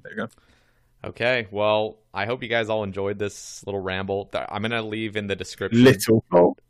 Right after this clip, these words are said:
Speaker 2: Little ramble. This is a little. No. I hope you guys enjoyed, but, um, I'm, in the description, I'm gonna leave Vatty's, uh, YouTube channel and his Twitch,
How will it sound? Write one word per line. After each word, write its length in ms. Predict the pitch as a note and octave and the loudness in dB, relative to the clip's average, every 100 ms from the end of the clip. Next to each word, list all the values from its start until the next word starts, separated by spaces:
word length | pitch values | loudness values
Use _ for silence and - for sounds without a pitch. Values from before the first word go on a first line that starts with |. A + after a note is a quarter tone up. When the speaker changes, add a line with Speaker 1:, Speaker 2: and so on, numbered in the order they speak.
| _ | _
Speaker 2:
Little 360 | A2+ A2 G2 | -2 0 0
ramble. 320 | F#2 F2+ F2+ - | -2 -6 -10 -10
This 180 | F3 | -10
is 80 | C3 | -10
a 60 | F2+ | -10
little. 420 | F2+ F2 E2+ E2+ - | -6 -6 -6 -10 -12
No. 260 | E2+ E2+ F2+ _ - - - - | -10 -10 -16 _ -20 -16 -14 -6
I 160 | - A2 | 0 2
hope 180 | C3 A#2+ | 2 0
you 60 | |
guys 200 | G#2 G2 | -2 -2
enjoyed, 420 | F2+ E2+ F2+ F2+ | -4 -6 -4 -4
but, 200 | F2+ F#2 | -4 -4
um, 260 | F2+ F2 F2+ | -2 -4 -6
I'm, 160 | G2 G#2 | -8 -8
in 160 | A2 A#2 | -8 -4
the 100 | B2 | -2
description, 460 | A2 - A2 - | -4 -4 -6 -4
I'm 80 | G#2 | -6
gonna 160 | G2 F#2 | -4 -6
leave 340 | F#2+ F#2 F2+ - | -6 -6 -8 -8
Vatty's, 720 | F#2 F#2 F#2 F#2 F2+ F2 - | -2 0 0 -4 -6 -10 -16
uh, 520 | - F2 E2+ E2+ E2+ - G2+ | -10 -6 -6 -8 -10 -10 -6
YouTube 300 | G#2+ G#2+ G2+ | -6 -6 -8
channel 420 | F#2 F2+ F2+ F2 | -10 -8 -10 -10
and 240 | F2 F2+ | -8 -8
his 220 | F#2 F2 - | -8 -12 -10
Twitch, 500 | F#2 F2 E2 - | -6 -6 -8 -18